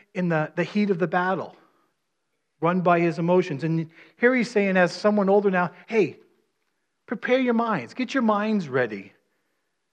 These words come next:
for what's to come, for what's next."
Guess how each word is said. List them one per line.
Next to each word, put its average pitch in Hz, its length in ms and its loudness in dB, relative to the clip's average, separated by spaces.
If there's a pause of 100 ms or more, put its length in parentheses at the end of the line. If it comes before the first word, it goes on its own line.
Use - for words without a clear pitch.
(920)
for 185 80 -2
what's 175 260 -4
to - 100 -14
come, 160 360 -8 (320)
for 196 120 -10
what's 208 340 -2
next." - 560 -8